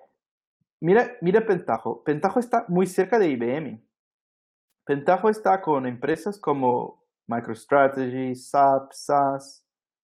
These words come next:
¿vale? Y aquí, ¿qué tenemos? Tenemos el cuadrante mágico. Entonces, aquí tenemos los líderes,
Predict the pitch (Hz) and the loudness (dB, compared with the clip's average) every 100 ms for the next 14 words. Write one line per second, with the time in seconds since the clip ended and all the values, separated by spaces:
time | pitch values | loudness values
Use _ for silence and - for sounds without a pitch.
0 | - 120 160 220 - _ _ _ - 143 | -6 -2 -2 -2 -14 _ _ _ 0 0
1 | 139 190 214 208 185 175 131 117 120 - | 2 0 -2 -2 -4 -4 -4 -4 -8 -6
2 | 139 175 180 180 180 147 151 - 156 139 | -4 -4 -4 -6 0 0 0 -4 -10 -6
3 | 113 - - - - 123 139 147 147 147 | -6 -10 -16 -18 -16 -10 -8 -4 -2 0
4 | 185 180 160 139 131 131 123 170 233 262 | 2 2 2 2 2 2 2 -2 0 -2
5 | 269 - | -6 -14